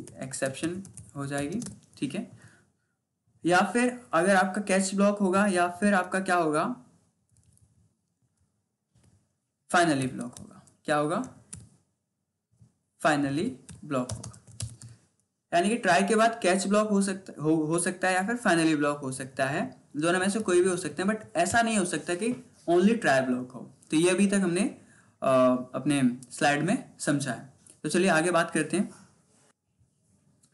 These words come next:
चलिए अब बात करते हैं कैच ब्लॉक की। तो देखिए ट्राई ब्लॉक,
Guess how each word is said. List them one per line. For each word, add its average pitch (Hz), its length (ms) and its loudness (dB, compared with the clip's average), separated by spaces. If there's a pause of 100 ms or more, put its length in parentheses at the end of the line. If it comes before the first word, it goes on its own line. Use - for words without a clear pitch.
(340)
चलिए 202 140 4
अब 214 60 4
बात 190 240 4
करते 190 260 0
हैं - 220 -4 (120)
कैच 190 220 0
ब्लॉक 139 260 -2
की। - 60 -12
तो - 1700 -20
देखिए 180 200 0
ट्राई 175 280 2
ब्लॉक, 196 320 0